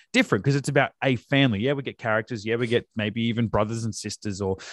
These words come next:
fathers, daughters, something like that in, in these M C U movies, whatever. But an actual family of characters and a, um, you know, husband and wife and all that sort of stuff all thrown in together. And that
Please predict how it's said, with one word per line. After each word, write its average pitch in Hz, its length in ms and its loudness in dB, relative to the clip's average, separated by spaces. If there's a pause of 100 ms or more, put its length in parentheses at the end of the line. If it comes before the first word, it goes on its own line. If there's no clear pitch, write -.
(160)
fathers, 110 360 4
daughters, 107 380 2
something 113 340 0
like 101 180 -2
that 95 160 -4
in, 101 180 -4
in 110 140 -2
these 107 180 0
M 107 140 0
C 101 140 -6
U 156 140 6
movies, 95 300 2
whatever. 120 340 2
But 104 260 0 (400)
an 120 100 0
actual 127 460 0 (280)
family 120 560 4
of 95 200 -12
characters 110 840 0
and 107 220 -4
a, 92 300 -4
um, 92 400 -8
you 104 120 -6
know, 95 80 -6
husband 117 460 0
and 98 160 -4
wife 110 500 0
and 101 80 -8
all 107 100 -4
that 123 120 -4
sort 95 180 -14
of 95 60 -12
stuff 98 220 -8
all 151 140 2
thrown 131 280 2
in 107 80 0
together. 110 440 0 (380)
And 160 200 4
that 180 140 2